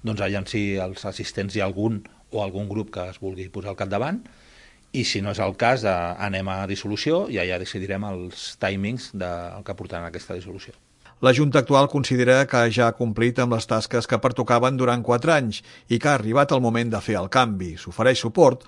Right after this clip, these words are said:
Speaker 2: als nous responsables de l'entitat.
Speaker 1: Bueno, eh, nosaltres considerem, eh, alguns que estem dintre la Junta, eh,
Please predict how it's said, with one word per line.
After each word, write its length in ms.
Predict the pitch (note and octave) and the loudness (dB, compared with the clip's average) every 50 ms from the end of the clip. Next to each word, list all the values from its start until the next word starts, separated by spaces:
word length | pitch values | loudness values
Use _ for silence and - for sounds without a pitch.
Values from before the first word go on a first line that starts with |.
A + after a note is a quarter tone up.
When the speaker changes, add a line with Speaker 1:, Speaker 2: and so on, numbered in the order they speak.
| - _ _ | -20 _ _
Speaker 2:
als 240 | - G#2 G#2 G2+ - | -2 -2 -2 -2 0
nous 240 | C3 D3+ F3+ - - | 0 0 0 0 0
responsables 640 | A#2+ A#2 A2+ - G#2+ G#2+ G#2+ C3 C3 B2+ D3+ D3 C#3 | -2 -4 -2 -2 -2 -2 2 2 2 4 2 2 2
de 120 | C3+ C#3+ D3 | 4 4 4
l'entitat. 460 | C#3 B2 D3+ C#3 - G#2 F2+ - _ _ _ _ _ _ - - | 4 2 2 0 0 0 -2 -4 _ _ _ _ _ _ -4 2
Speaker 1:
Bueno, 300 | B2 A#2+ B2 C#3 C3+ A2+ | 4 4 4 4 4 2
eh, 160 | G#2+ A2 G#2+ A2 A#2 | 2 0 0 0 2
nosaltres 320 | A#2 B2 A#2+ A#2+ B2+ - | 4 4 4 4 2 2
considerem, 480 | C#3 B2+ - C#3 A#2+ A#2 B2 C3 B2+ A#2+ | 2 2 4 4 4 6 4 2 2 2
eh, 80 | A2 G#2+ G#2+ G#2 G#2+ G#2+ | 0 0 0 0 0 -2
alguns 680 | G#2 G#2+ G#2 G2 B2 B2+ A#2 G#2+ - - - - - - - | -2 -2 2 4 4 4 4 2 -2 -6 -8 -10 -12 -12 -8
que 140 | - G#2+ G#2+ G#2+ G#2+ | -6 -6 -6 -6 -8
estem 240 | - - A2+ A2 A2+ | -6 -6 -4 -2 -2
dintre 300 | A2 G#2+ G#2 A2+ A2+ A2 | -2 -2 -2 -2 -2 0
la 80 | A2 | 0
Junta, 400 | G#2+ A2 B2 A#2 A2 G#2 - G#2 G#2 G2+ G2 G2 G2 G2+ G2 G2 - - | 0 0 -2 -2 -2 -2 -2 0 0 0 -2 -2 -4 -4 -6 -8 -10 -10
eh, 320 | - A#2 G#2+ G#2 G#2+ G#2 | -10 -8 -8 -6 -8 -8